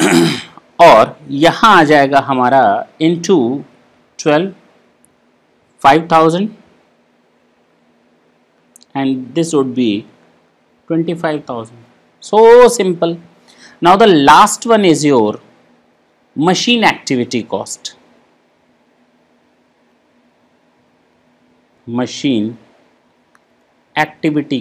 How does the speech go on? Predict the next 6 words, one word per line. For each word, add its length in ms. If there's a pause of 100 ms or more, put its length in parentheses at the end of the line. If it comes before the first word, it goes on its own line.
(120)
cost, 360 (1160)
this 200 (120)
is 80
given 360 (300)
fifty-five 640
thousand। 440